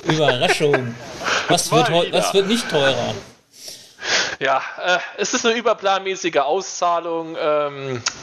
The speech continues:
Speaker 2: da wird, im Endeffekt wird es, äh, brauchen wir hundertdreißigtausend Euro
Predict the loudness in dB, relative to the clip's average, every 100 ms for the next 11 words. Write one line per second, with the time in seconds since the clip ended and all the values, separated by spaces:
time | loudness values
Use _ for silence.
0 | -14 -14 -2 0 2 2 0 -4 0 0
1 | 2 0 2 0 0 0 0 2 0 0
2 | 0 2 2 0 0 0 0 0 0 2
3 | 2 2 0 0 0 0 0 2 2 0